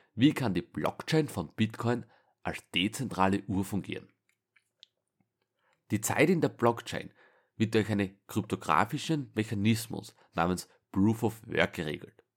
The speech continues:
Das kennen wir schon. Jedes Mal, wenn einfach ein Block in der Blockchain hinzugefügt wird,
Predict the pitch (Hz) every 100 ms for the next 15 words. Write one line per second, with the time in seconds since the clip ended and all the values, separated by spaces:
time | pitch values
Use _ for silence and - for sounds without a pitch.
0 | _ _ - - 95 87 87 - - _
1 | _ - _ _ - 85 - - - 127
2 | 208 - _ _ - 104 104 95 85 73
3 | - 110 92 107 80 - 78 - 80 -
4 | 82 - 90 117 113 127 113 147 190